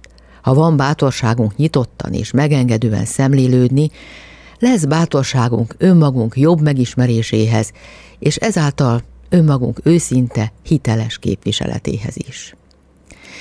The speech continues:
És ezzel el is jutottunk egy nagyon fontos erőforrásunk, a bátorság kérdéséhez.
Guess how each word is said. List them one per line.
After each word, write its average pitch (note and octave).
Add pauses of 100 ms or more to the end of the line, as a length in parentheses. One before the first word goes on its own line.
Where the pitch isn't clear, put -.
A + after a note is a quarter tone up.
(380)
És G#3
ezzel G3+
el A#3
is G3
jutottunk F3
egy D3+
nagyon D#3
fontos A#2+
erőforrásunk, A2+
a C#3
bátorság -
kérdéséhez. -